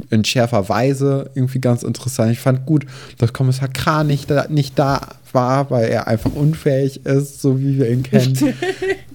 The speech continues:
Speaker 1: Also, von, mir hat die Folge gefallen.
Speaker 2: Wann kommt denn eigentlich der Polizist, der Herr Haller ist?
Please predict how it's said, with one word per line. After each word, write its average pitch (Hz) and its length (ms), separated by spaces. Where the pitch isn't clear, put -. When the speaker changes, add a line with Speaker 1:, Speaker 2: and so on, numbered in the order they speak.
Speaker 1:
Also, 165 240
von, 147 160
mir 104 260
hat 131 140
die 175 80
Folge 175 300
gefallen. 80 560
Speaker 2:
Wann 247 140
kommt 349 240
denn 381 240
eigentlich 320 340
der 269 120
Polizist, 285 580
der 262 80
Herr 233 260
Haller 214 460
ist? - 180